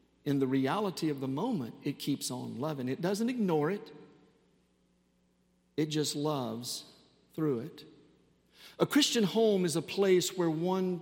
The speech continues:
person is a believer and the faith gets transmitted. There are people in this room who have had, I'm gonna go here for a second,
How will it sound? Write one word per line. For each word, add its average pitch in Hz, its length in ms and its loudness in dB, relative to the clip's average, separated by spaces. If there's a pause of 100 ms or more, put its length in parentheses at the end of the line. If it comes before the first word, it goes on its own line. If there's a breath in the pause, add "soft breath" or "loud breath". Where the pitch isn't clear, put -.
person 131 560 -2
is 135 140 -2
a 139 60 -2
believer 139 520 2 (320 loud breath)
and 151 160 0
the 147 60 2
faith 156 460 0
gets 135 240 -2
transmitted. 131 680 -2
There 277 140 -6
are 226 80 -4
people 226 420 -4
in 190 120 -2
this 190 280 -2
room 196 320 0 (360 loud breath)
who 196 160 2
have 156 240 -2
had, 175 480 -2
I'm 147 160 -4
gonna 180 160 -2
go 185 180 2
here 143 160 -2
for 135 140 -8
a 123 40 -6
second, 139 360 -6